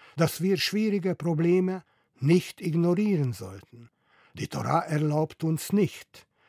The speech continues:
den Kopf in den Sand zu stecken und so zu tun, als würden die Probleme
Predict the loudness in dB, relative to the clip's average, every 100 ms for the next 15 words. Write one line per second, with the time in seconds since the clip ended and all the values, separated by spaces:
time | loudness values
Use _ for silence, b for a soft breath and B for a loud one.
0 | b -2 0 0 -2 -2 -2 -4 -14 -10
1 | -4 -2 0 -2 0 0 2 0 -6 -12
2 | -10 -12 -12 -8 -8 -10 B B B 2
3 | 2 4 2 2 -2 -4 -2 0 0 -2
4 | -4 b -4 0 0 -2 -2 0 0 0
5 | 0 -4 -4 -2 -2 0 0 -2